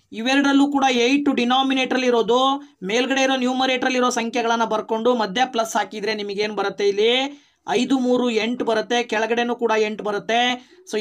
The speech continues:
ಎರಡೂ ನ್ಯೂಮರೇಟರ್ ಡಿನಾಮಿನೇಟರ್ ಸೇಮ್ ಸಂಖ್ಯೆ ಇರೋದ್ರಿಂದ ಏಟ್ ಒನ್ಸಾ, ಏಟ್ ಒನ್ಸಾ ಅಂತ ಮಾಡಿದ್ರೆ ಕೊನೆಯಲ್ಲಿ ಉತ್ತರ ನಿಮಗೆ ಏನ್ ಉಳಿಯುತ್ತೆ, ಒನ್. ಓಕೆನಾ? So ನೋಡಿ, ಹಾಗೆ ಜಿ ಅಂತ ಕೊಟ್ಟಿದ್ದಾರೆ ಇನ್ನೊಂದು, one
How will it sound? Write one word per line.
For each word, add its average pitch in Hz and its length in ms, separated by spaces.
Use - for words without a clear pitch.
ಎರಡೂ 214 180
ನ್ಯೂಮರೇಟರ್ 254 580
ಡಿನಾಮಿನೇಟರ್ 240 500
ಸೇಮ್ 240 280
ಸಂಖ್ಯೆ 220 260
ಇರೋದ್ರಿಂದ 208 380
ಏಟ್ 247 180
ಒನ್ಸಾ, 233 280
ಏಟ್ 233 220
ಒನ್ಸಾ 214 260
ಅಂತ 190 180
ಮಾಡಿದ್ರೆ 202 260
ಕೊನೆಯಲ್ಲಿ 220 400
ಉತ್ತರ 214 160
ನಿಮಗೆ 208 220
ಏನ್ 208 120
ಉಳಿಯುತ್ತೆ, 208 340
ಒನ್. 175 160
ಓಕೆನಾ? 196 260
So - 120
ನೋಡಿ, 226 180
ಹಾಗೆ 240 240
ಜಿ 262 120
ಅಂತ 285 220
ಕೊಟ್ಟಿದ್ದಾರೆ 247 340
ಇನ್ನೊಂದು, 220 300
one 254 100